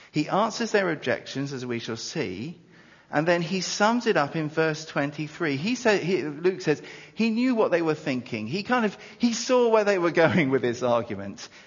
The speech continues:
and answers it. And then verse twenty-three, look at what he says. Read verse twenty-three. We'll follow it with me. He who is not with me is against me, and he who does not gather with me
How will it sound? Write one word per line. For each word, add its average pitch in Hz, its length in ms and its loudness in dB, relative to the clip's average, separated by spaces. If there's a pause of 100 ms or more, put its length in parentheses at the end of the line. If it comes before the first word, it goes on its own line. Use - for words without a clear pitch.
(160)
and 131 200 0
answers 151 500 0
it. 131 100 0
And 127 140 -4
then 131 160 0
verse 226 260 0
twenty-three, 143 680 -4
look 151 180 -6
at - 80 -4
what 127 160 -4
he 120 100 -6
says. 98 440 -8
Read 117 400 -10
verse 110 260 -6
twenty-three. 107 760 -12
We'll 101 300 -12
follow 117 300 -8
it 101 160 -12
with 104 180 -14
me. 95 300 -14 (1300)
He 202 260 0
who 170 240 0
is 139 160 -2
not 143 240 -2
with 185 260 -2
me 98 200 -6
is 110 260 -10
against 113 500 -8
me, 92 340 -12 (560)
and 110 160 -4
he 170 320 -4
who 160 220 -4
does 120 260 -8
not 110 300 -8
gather 139 400 -6
with 98 280 -10
me 95 380 -12